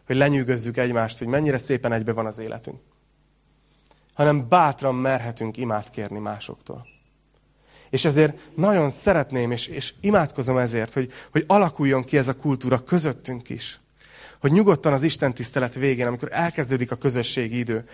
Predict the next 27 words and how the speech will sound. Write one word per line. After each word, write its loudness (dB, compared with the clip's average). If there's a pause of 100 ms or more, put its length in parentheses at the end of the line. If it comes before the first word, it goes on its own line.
(200)
nyugodtan 4
fordulj 0
oda 0
valakihez, 0
aki -6
melletted -4
van. -6 (280)
És -8
nyugodtan 2
mondd 0
azt, -8
hogy -10
figyelj, -2 (300)
imádkozzak 0
érted? -8 (580)
Vagy 0 (800)
megtennéd, 2
hogy 0
imádkozol 4
értem, 0
attól 0
függően, 2
hogy 2
milyen 2
lelki 0
állapotban -2
vagy. -6